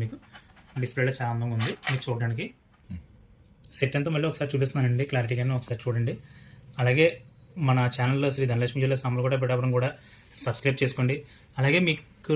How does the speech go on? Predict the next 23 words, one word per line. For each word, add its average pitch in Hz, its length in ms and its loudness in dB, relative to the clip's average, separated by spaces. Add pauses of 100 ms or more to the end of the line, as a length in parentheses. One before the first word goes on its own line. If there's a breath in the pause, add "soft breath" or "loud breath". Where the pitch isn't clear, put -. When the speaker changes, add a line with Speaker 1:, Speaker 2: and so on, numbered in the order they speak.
(100)
Speaker 1:
మీరు 147 160 4
ఎక్కడి 131 160 2
నుంచి 139 140 0
చూస్తున్నారని 147 440 0
తెలియడానికి 139 420 0
just 123 220 -2
ఒకసారి 135 280 -2
కామెంట్ 127 280 2
చేయండి. 131 260 2 (380 loud breath)
ఆ 135 100 -4
కామెంట్ 131 240 4
బాక్స్లో 139 300 0
చూసిన 135 240 0
తర్వాత 143 240 0
మాకు 135 260 0
వీడియో 127 220 4
ఎక్కడ 131 160 -4
దాకా 131 160 0
రీచ్ 127 140 2
అవుతుందన్నది 127 340 2
కూడా 127 120 0
మాకు 123 160 0
ఒక 123 80 -6